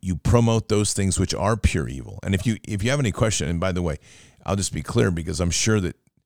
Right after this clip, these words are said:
at some point it's gonna come up and we're gonna be like, "What do you think about Islam?" I think Islam's crap.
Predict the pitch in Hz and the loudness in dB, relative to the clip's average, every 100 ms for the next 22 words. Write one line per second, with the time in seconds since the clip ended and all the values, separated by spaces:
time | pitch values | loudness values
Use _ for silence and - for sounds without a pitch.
0 | _ _ _ - - 101 87 78 - 80 | _ _ _ -4 -2 2 2 0 -2 -4
1 | - 98 101 - 80 85 82 80 80 85 | -2 0 0 0 -2 -2 -4 -4 -4 0
2 | 107 101 92 92 92 90 120 92 62 90 | 2 2 0 0 0 0 -2 -2 -4 -4
3 | - 101 - 110 85 82 - - 110 - | -4 -4 -2 -2 -2 -2 -4 -4 -6 -4
4 | - | -6